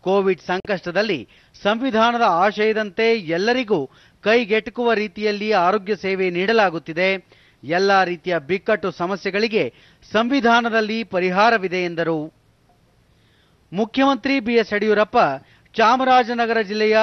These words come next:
ಮಲೆ ಮಹದೇಶ್ವರ ಬೆಟ್ಟದ ಸಭಾಂಗಣದಲ್ಲಿ ಸಂವಿಧಾನದ ಪ್ರಸ್ತಾವನೆ ಓದಿದರು. ಉಪಮುಖ್ಯಮಂತ್ರಿ ಗೋವಿಂದ ಕಾರಜೋಳ, ಪ್ರಾಥಮಿಕ ಮತ್ತು ಪ್ರೌಢ ಶಿಕ್ಷಣ ಸಚಿವ ಎಸ್ ಸುರೇಶ್ ಕುಮಾರ್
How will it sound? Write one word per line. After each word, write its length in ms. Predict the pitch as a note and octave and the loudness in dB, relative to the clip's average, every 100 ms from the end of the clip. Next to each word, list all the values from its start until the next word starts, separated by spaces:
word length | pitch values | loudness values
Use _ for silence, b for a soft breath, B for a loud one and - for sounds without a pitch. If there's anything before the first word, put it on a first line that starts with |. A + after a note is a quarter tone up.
| A3+ | 2
ಮಲೆ 320 | F3+ F#3+ A3+ | 0 0 0
ಮಹದೇಶ್ವರ 600 | G#3 F#3+ G3+ G#3 G3 F#3+ | 0 0 -2 -4 -4 -4
ಬೆಟ್ಟದ 460 | F#3 F3+ F3+ F3+ E3 | -4 -4 -2 -2 0
ಸಭಾಂಗಣದಲ್ಲಿ 880 | E3 F3 G#3 G3 F#3+ F3 G#3+ C#3 G#2+ b b b - | -2 2 0 0 -2 -2 -2 -4 -8 b b b -4
ಸಂವಿಧಾನದ 680 | G3+ A3 A#3+ A3 A3 G3+ F#3+ | -2 0 2 2 2 0 -4
ಪ್ರಸ್ತಾವನೆ 760 | - F#3 F#3 - A3+ A3 F3+ E3+ | -2 -4 -4 0 2 2 -2 -2
ಓದಿದರು. 760 | F3+ F#3+ G3 E3 D#3+ D3+ D3+ _ _ _ _ b b b b _ | -2 -2 -2 0 0 -2 -8 _ _ _ _ b b b b _
ಉಪಮುಖ್ಯಮಂತ್ರಿ 920 | D3 E3+ G#3 G3+ F3+ F#3+ F#3+ E3 G3 G#3 | -6 -2 -2 -2 -2 -2 -2 -2 -2 0
ಗೋವಿಂದ 380 | E3+ F#3 F#3 F3+ | 0 0 0 -2
ಕಾರಜೋಳ, 540 | F3 F3 D#3+ F3+ F3+ G3 G3+ b b b b | 0 -2 0 0 2 2 0 b b b b
ಪ್ರಾಥಮಿಕ 540 | G3+ G#3 A3 A#3 A#3+ A#3+ A#3+ | 2 2 2 -2 0 2 2
ಮತ್ತು 260 | A3 G#3 | 0 -4
ಪ್ರೌಢ 320 | E3+ G3 A3+ | -2 0 2
ಶಿಕ್ಷಣ 420 | A#3 F#3 G3 G3 F#3+ | 0 -2 -6 -6 -4
ಸಚಿವ 340 | F#3 F#3 F#3+ G3+ | -6 -4 2 2
ಎಸ್ 220 | F#3 E3+ | 2 -2
ಸುರೇಶ್ 340 | - E3+ F3 - | -2 -2 -4 -4
ಕುಮಾರ್ 400 | F#3+ G3 G3+ | -2 2 2